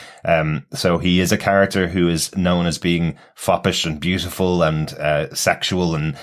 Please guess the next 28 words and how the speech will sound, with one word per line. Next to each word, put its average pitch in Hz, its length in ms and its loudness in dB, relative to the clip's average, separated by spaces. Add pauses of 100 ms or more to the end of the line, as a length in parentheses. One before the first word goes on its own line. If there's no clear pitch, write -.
(200)
uh, 78 220 2
in 78 160 -2
every 92 300 2
way. 85 440 4 (160)
That 85 140 2
is 82 200 0
the 90 100 0
way 85 400 2
the - 100 -4
character 80 460 0
is 73 100 -2
seen. 78 400 -2 (400)
And 85 300 2
to - 120 -2
see 110 260 4
his 98 200 2
introduction 92 560 0
here, 85 220 0
where 85 180 2
he 92 100 0
just 123 240 0
looked 117 220 0 (160)
completely 95 680 -2
bored 82 600 0 (320)
by 78 440 4 (180)
this - 400 -2 (200)
rent-for-a-minute 87 800 2
hooker 85 460 -2